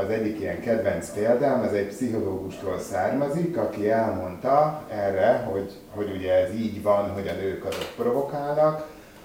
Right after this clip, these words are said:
hogy, öm, hogy a férfi késve és ittasan jön haza a munkából, mert munka után elment inni a haverokkal,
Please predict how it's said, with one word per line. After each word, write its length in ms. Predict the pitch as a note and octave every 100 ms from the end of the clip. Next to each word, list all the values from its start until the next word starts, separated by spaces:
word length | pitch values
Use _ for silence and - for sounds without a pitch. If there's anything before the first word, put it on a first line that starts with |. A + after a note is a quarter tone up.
| - -
hogy, 520 | A2+ G2+ G2+ G2+ G#2+
öm, 480 | G#2 G#2 G#2 G#2+ - -
hogy 140 | A#2+ -
a 40 |
férfi 480 | - C#3+ C3 G#2+ - B2+
késve 460 | A#2+ G2+ G2 G2+ F#2 F#2+ F#2+
és 180 | F#2+ - A#2
ittasan 580 | G#2+ - G2 - F#2 F#2
jön 220 | G2 -
haza 260 | G#2+ G2+ F#2+ -
a 40 |
munkából, 600 | C3 E3+ D#3+ C3+ A2+ G#2
mert 240 | G#2 G2 G2+ A2
munka 260 | A2+ G2
után 340 | G#2 - F2+ F2+
elment 520 | G2+ G2+ G2 - -
inni 340 | G#2 F#2+ F2
a 40 | -
haverokkal, 1040 | - A2 D3 E3 E3+ E3+ F#3 F#3 F#3 F#3